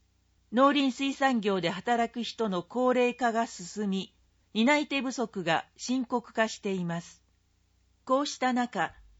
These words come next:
県では、就業するなら山口県をキャッチフレーズに、新規就業者の募集から研修、就業、定着まで一貫した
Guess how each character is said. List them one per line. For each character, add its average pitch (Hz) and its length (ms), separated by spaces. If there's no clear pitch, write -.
県 294 260
で 202 140
は、 180 240
就 302 320
業 294 240
す 277 180
る 269 120
な 226 120
ら 170 160
山 190 320
口 233 280
県 170 340
を 226 120
キ 233 120
ャ 226 60
ッ 226 60
チ 269 160
フ 254 120
レ 247 160
ー 202 60
ズ 175 120
に、 165 240
新 294 260
規 214 160
就 254 300
業 247 220
者 208 180
の 170 220
募 190 120
集 254 300
か 233 160
ら 208 240
研 240 240
修、 214 420
就 240 340
業、 208 360
定 285 180
着 285 260
ま 247 160
で 185 260
一 175 140
貫 262 220
し - 120
た 226 260